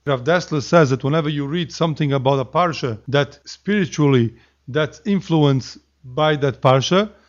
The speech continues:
so since we're reading this week Kabbalas HaTorah, and we're reading this week about Yisro coming and converting, so Hashem should help that everybody should convert his heart and make his heart straight to Hashem,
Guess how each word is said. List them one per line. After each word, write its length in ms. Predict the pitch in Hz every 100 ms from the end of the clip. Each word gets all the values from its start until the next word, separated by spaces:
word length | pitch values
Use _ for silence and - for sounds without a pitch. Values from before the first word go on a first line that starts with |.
| _
so 200 | - 127
since 380 | 113 196 185 -
we're 140 | 135
reading 240 | 139 175 143
this 200 | 135 -
week 120 | 165
Kabbalas 440 | 135 127 143 123
HaTorah, 440 | 120 180 202 143 110 - _ _ _ _
and 280 | 156 143 139
we're 180 | 143
reading 380 | 143 185 165 147
this 240 | 135 127 -
week 300 | 180 131 - _ _ _
about 560 | 147 127 151 156 143 -
Yisro 640 | 147 185 - 165 143 107 - _ -
coming 340 | 170 185 156
and 120 | 151
converting, 560 | - 147 190 214 175 170 - _ _ _
so 220 | - 147
Hashem 340 | 147 - 190 180
should 220 | 175 143
help 340 | 160 175 143
that 260 | 139 127 - _ -
everybody 560 | 175 175 143 160 151
should 360 | 135 - 143 135 _ - _
convert 500 | - 135 123 175 165
his 180 | 156 127
heart 400 | - 160 135 113 _ _ _ _ _ -
and 300 | 127 131 123
make 180 | 165 185
his 180 | 156 -
heart 240 | 151 143
straight 340 | - 165 160
to 80 | 156
Hashem, 520 | 123 - 170 196 208